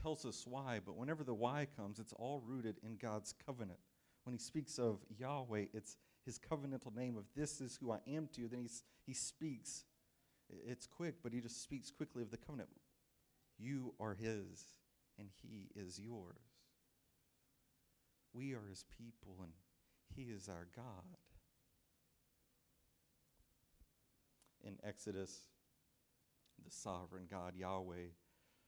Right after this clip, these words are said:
graciously covenants with Israel after delivering them from Egypt, promising to be their God and their protector, that he will be their God.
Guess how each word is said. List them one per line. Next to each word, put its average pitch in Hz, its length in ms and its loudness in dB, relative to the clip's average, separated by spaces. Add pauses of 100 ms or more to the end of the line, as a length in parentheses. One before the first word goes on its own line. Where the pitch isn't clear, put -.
(380)
graciously 113 800 -4
covenants 101 420 -2
with 101 140 -4
Israel 98 440 -6 (100)
after 98 340 -6
delivering 92 560 -6
them 90 140 -4 (160)
from 92 140 2 (120)
Egypt, 98 460 -6 (760)
promising 117 480 -4
to 101 100 -10
be 104 120 -2
their 95 160 -2
God 101 560 4
and 95 100 -6
their 90 120 -2
protector, - 720 -4 (840)
that 98 180 -10
he 143 160 4
will 135 120 4
be 123 120 2
their 117 140 2
God. - 180 0